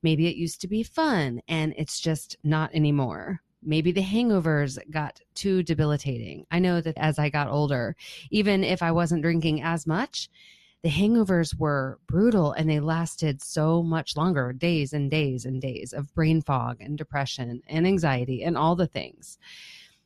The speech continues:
Maybe something terrible happened and now you just know that you have to quit, even though you don't exactly want to quit. Maybe you've been told that you're drinking too much, or your inner voice is nudging you like mine did. My inner voice nudged me for so long and I ignored it.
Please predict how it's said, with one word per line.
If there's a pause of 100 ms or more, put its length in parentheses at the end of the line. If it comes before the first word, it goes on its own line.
(180)
Maybe
something
terrible
happened
and
now
you
just
know
that
you
have
to
quit,
even
though
you
don't
exactly
want
to
quit.
Maybe
you've
been
told
that
you're
drinking
too
much, (640)
or
your
inner
voice
is
nudging
you
like
mine
did.
My
inner
voice
nudged
me
for
so
long
and
I
ignored
it.